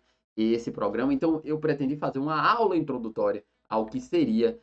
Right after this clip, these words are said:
essa, essa abordagem da filosofia do direito. Mais uma vez, se você chegou até aqui, você é um vencedor, viu? A aula inteira. Então, convide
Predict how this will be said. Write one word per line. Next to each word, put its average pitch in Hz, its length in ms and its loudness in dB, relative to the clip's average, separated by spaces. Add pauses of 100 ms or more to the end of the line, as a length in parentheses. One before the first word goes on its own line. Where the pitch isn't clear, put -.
(120)
essa, 98 500 -4
essa 110 160 -8
abordagem 113 580 0
da 123 200 2
filosofia 117 500 -6
do 127 60 -16
direito. 98 440 -4
Mais 131 140 -6
uma 160 140 -4
vez, 113 180 -4
se - 60 -20
você - 200 -18 (140)
chegou 147 160 -8
até 156 240 -4
aqui, 139 260 -4
você 135 280 -6
é - 20 -2
um 127 140 -8
vencedor, 110 560 -4
viu? 101 180 -8
A - 40 -8
aula 120 200 2
inteira. 127 480 4 (240)
Então, - 240 -6
convide 110 500 -4